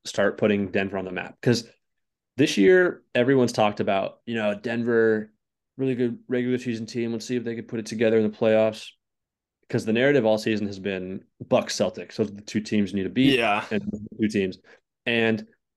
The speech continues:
Speaker 1: we just haven't really seen a lot of Nuggets. Like, I think a lot, everyone has just kind of just glossed over the last half of their season. Now, they did go on a little bit of a slide, and that's true. Um, but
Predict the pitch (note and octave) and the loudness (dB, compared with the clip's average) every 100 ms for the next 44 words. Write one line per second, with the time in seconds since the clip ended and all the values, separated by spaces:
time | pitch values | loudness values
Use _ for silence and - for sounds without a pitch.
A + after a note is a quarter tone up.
0 | _ - B2+ F3+ G#3 F#3 C3 A2 - - | _ 2 4 4 2 0 0 0 -2 -2
1 | B2+ C3 A#2 A2 G#2+ _ _ _ _ _ | 0 2 0 0 -6 _ _ _ _ _
2 | _ _ - A2+ G#2+ G#2 G#2 G#2+ G#2+ G2+ | _ _ -4 0 2 2 0 -2 -4 -4
3 | F#2+ - _ _ - G#2+ A2+ G#2 - - | -6 -12 _ _ -6 0 0 0 -8 -8
4 | G#2 G#2+ G#2+ D3 F3+ A#2 A2 A#2+ A#2 A2+ | -4 -4 -4 -4 0 0 0 -2 -2 -2
5 | G#2 A2 G#2+ - A2 G#2 G2 G2 G#2 - | -4 -8 -14 -10 -4 -2 -2 -4 -8 -8
6 | - F#2+ F#2+ F#2+ - G2 F#2+ G2 F#2 - | -4 0 2 0 -2 -4 -2 -2 -2 -6
7 | _ _ _ _ - G2 G2 F#2+ - G2+ | _ _ _ _ -6 0 0 0 0 -2
8 | G2+ G2+ - G#2 G#2 G2+ G2+ G2+ G#2+ B2 | 0 -4 -2 -4 -2 -2 -2 -4 -4 -2
9 | B2 A2+ A2+ A2+ A2+ - - F#2+ F#2 F#2 | -2 -2 -4 -4 -6 -10 -10 -8 -8 -10
10 | - _ _ G2+ G2 - - G2 G2+ - | -12 _ _ -6 -6 -2 2 2 2 -6
11 | _ _ _ _ - G2 F#2 F2+ F#2 - | _ _ _ _ -6 -2 -2 -4 -8 -14
12 | - _ _ _ _ _ _ _ - A2 | -18 _ _ _ _ _ _ _ -6 2
13 | A2+ G#2+ - | 2 2 -4